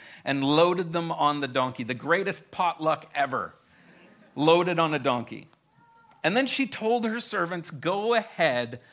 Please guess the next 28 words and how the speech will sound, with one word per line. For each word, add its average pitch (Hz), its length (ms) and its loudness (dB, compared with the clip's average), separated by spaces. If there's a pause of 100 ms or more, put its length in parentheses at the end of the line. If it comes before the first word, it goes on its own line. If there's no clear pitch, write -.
(220)
I'll 139 200 4
follow 120 460 0
you." 95 280 -10 (1200)
But - 80 -18
she 165 220 -6
did 220 340 -10
not 214 380 -6
tell 151 360 -6
her 147 200 -12
husband 123 580 -12 (140)
Nabal. 85 500 -20 (260)
<gasps> - 40 -20 (2250)
This 107 160 -10
is - 140 -12
disobedient. 90 800 -14 (1300)
Right? 107 200 -2
'Cause 135 160 -6
doesn't 135 380 -4
the 117 80 -10
scripture - 380 -10
say 113 240 -10
that 131 100 -10
she's - 180 -12
supposed - 340 -12
to 101 120 -12
obey 90 300 -12
her 95 160 -10
husband? 185 440 -16